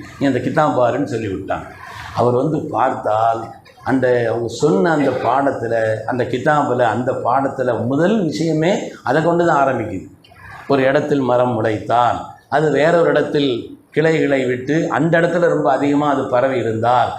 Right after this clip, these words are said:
இந்த மரம் யாருக்கு சொந்தம் என்று பார்க்கிறார். இந்த மரம் வீட்டுக்காரருக்கு தான் சொந்தம். இப்ப வந்து சொல்ல வேண்டியது இருக்குது, அவன் பள்ளியாசல் இவருக்கு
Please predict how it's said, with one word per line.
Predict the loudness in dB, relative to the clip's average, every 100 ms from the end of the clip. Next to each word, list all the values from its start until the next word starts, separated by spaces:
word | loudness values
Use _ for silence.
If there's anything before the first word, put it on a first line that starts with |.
| -8
இந்த | -4 0
மரம் | 2 2 2
யாருக்கு | 0 0 0 0 -4
சொந்தம் | -4 -2 -2 -2 -6 -6 0
என்று | 2 2 0
பார்க்கிறார். | 0 0 0 0 2 2 0
இந்த | -4 -2
மரம் | 0 0 0
வீட்டுக்காரருக்கு | -2 0 2 2 0 -2
தான் | -4
சொந்தம். | -2 -2 -2 -4 -6 -12 -18 -18 -18 -18 -18 -18 -10 0
இப்ப | 2
வந்து | 4 2
சொல்ல | 0 2 2
வேண்டியது | 4 2 0
இருக்குது, | -2 -4 -4 -6 -12 -20 -12 -4
அவன் | 0
பள்ளியாசல் | 2 4 4 2 0 0 0 0
இவருக்கு | 0 0 0